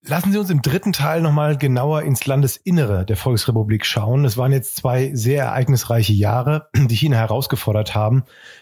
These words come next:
begonnen mit der Corona-Pandemie natürlich, dann die Olympischen Winterspiele, jetzt der Krieg. Wie stellt die Kommunistische Partei die Lage dar? Wir wissen ja, dass da ein sehr wichtiges Jubiläum auch, äh, im, im weiteren Jahresverlauf ansteht.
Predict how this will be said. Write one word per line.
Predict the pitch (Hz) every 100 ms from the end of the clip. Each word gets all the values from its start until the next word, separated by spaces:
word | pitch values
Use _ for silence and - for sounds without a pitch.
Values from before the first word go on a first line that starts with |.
| -
begonnen | 110 139 135
mit | 123
der | 123
Corona-Pandemie | - 120 156 143 143 135 135 135
natürlich, | 127 - 127 113
dann | 127
die | 120
Olympischen | 120 131 117 107
Winterspiele, | 131 151 127 - 135 131 120 - - _
jetzt | - 143 -
der | 135 117
Krieg. | - 139 147 175 - - - - -
Wie | 127 147 202
stellt | - 160 160
die | 170
Kommunistische | 139 135 127 160 - 151 143
Partei | 135 131 - 123 143
die | 120 139
Lage | 120 123 156 135
dar? | 110 104 131
Wir | 123
wissen | 123 135
ja, | 147
dass | 127 -
da | 123
ein | 117
sehr | 123 120
wichtiges | 127 135 123 -
Jubiläum | 123 110 110 131 127
auch, | - 113 117 -
äh, | 120 -
im, | 131 117 117
im | 117
weiteren | 107 123 113 107
Jahresverlauf | 107 123 - 107 104 -
ansteht. | 117 113 - 113 107 -